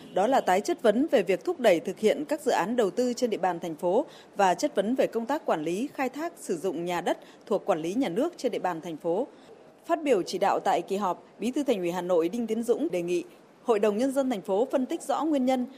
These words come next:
nhất là nguyên nhân chủ quan để đề xuất các giải pháp hữu hiệu. Phấn đấu hoàn thành các chỉ tiêu kế hoạch sáu tháng còn lại và cả năm hai nghìn không trăm hai mươi hai, nhất là tập trung rà soát, tháo gỡ khó khăn,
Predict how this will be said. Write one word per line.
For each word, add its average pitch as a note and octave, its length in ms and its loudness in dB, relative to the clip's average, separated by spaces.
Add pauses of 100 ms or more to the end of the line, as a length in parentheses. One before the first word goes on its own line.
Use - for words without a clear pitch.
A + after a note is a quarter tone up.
(160)
nhất G4 160 0
là G#3+ 140 0
nguyên B3 180 0
nhân B3+ 140 2
chủ F#3+ 200 -2
quan A#3 360 0
để F#3 120 0
đề F3+ 140 0
xuất E4 240 -4
các E4+ 160 -12
giải D#3+ 180 2
pháp D#4 200 -6
hữu C#4+ 160 -2
hiệu. D4+ 260 2 (380)
Phấn B3+ 140 4
đấu A#3+ 200 6
hoàn C#4 220 -4
thành F#3+ 180 -4
các C#4 140 -6
chỉ F#3 100 -4
tiêu B3+ 180 4
kế A#3+ 120 0
hoạch B3+ 240 -2
sáu F#3+ 240 -4
tháng A3+ 300 -4
còn A3 140 0
lại F3+ 240 -2 (240)
và G3 100 2
cả F#3+ 160 -4
năm A3 240 -4
hai A#3+ 100 -4
nghìn G3 180 -6
không A#3 160 -6
trăm A3+ 160 -6
hai A3+ 100 -2
mươi B3 60 -4
hai, A3+ 260 -2 (420)
nhất E4+ 140 2
là B3+ 140 4
tập G3+ 200 2
trung C#4 200 0
rà G#3+ 200 2
soát, D#4+ 340 -2
tháo G3 140 0
gỡ A#3+ 280 -2
khó B3 80 -2
khăn, B3+ 300 -2